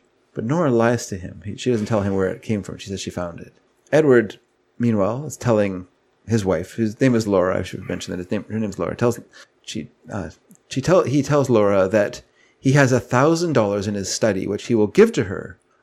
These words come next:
on the understanding that she will never return to Collinwood.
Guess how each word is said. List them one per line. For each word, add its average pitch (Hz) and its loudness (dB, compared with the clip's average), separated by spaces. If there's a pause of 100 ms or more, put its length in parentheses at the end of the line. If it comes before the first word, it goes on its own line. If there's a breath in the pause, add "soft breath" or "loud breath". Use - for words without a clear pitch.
on 110 -2
the 117 4
understanding 101 0 (320)
that 98 -8
she - -2
will 98 -4
never 110 0
return - -6 (140)
to 104 -14
Collinwood. 87 -10